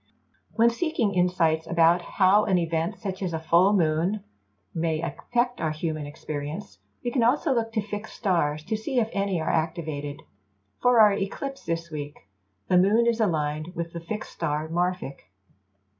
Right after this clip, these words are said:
Astrologer Roderick Kidston, in his book The Magic of the Stars,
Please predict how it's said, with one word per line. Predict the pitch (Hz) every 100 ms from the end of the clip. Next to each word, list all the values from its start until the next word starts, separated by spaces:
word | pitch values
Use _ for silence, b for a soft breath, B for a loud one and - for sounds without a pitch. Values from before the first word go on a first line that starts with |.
| _ _ _ _ _ -
Astrologer | 202 - 247 240 247 269 233
Roderick | 196 190 185 -
Kidston, | 240 208 - 156 151
in | 175
his | 170 175
book | - 180 175 -
The | 165
Magic | 170 175 - -
of | 151
the | 160
Stars, | - 226 196 151 147 160